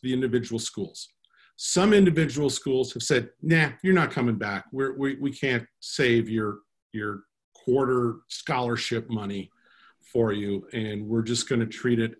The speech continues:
as your eligibility is done now, period." And I think that's across the board. Uh,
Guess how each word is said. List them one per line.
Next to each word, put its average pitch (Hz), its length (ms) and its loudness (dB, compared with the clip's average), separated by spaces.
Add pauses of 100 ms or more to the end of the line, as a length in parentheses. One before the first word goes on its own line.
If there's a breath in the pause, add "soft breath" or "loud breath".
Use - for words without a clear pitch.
as 107 560 -8 (100)
your 123 220 0
eligibility 110 720 0
is 98 140 -8
done 95 260 -8
now, 92 140 -14 (160)
period." 87 320 -10 (1300)
And 120 100 -4
I 117 60 0
think 131 160 -4
that's 131 200 -4
across 135 340 -2
the 120 80 -4
board. 113 520 0 (120)
Uh, 101 260 -8